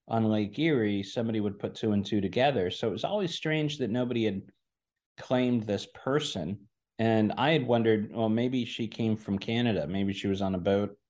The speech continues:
and fell over and the news just never made it to Canada.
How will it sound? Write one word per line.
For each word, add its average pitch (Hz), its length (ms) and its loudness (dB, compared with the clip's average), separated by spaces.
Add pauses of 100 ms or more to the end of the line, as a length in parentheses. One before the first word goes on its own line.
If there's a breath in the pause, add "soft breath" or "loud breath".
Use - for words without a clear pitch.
(160)
and 101 240 0
fell 101 280 0
over 101 720 2
and 95 520 -2 (240)
the 101 300 0
news 104 260 6
just 101 240 -4
never 98 200 0
made 92 200 0
it 87 100 -6
to - 60 -16
Canada. 98 560 0